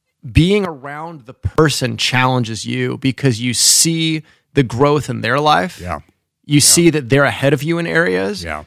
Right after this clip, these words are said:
Speaker 1: but also that they're willing to call you out and challenge you in areas. And so I, I, I don't, I don't want friends who are just a perpetual feedback loop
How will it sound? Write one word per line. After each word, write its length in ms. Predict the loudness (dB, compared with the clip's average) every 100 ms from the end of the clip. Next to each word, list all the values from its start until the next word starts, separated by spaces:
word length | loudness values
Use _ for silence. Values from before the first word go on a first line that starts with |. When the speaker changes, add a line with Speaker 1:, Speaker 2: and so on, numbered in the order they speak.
| 0
Speaker 1:
but 140 | 4
also 360 | 6 4 2 2
that 180 | 0 2
they're 140 | 2
willing 220 | 4 2
to 60 | 0
call 300 | -2 2 4
you 120 | 4
out 140 | 2 0
and 80 |
challenge 540 | -4 0 0 0 -2 -4
you 140 | -4
in 100 | -2
areas. 460 | 0 0 0 -2 -4
And 180 | -4 -2
so 220 | 0 0
I, 300 | 2 2 2 -4 _ _ _ -2
I, 180 | 0 0 0
I 140 | 2
don't, 460 | 2 4 4 2 -2 _ _ _ _ 2
I 160 | 4
don't 220 | 4 2
want 280 | 2 2 2 -4 _
friends 640 | -20 -2 2 4 2 0 0
who 120 | 2
are 100 | 2
just 300 | 2 0 0
a 40 |
perpetual 640 | 0 2 2 2 2 -2 -6
feedback 560 | -2 0 2 2 0
loop 340 | -2 -6 -6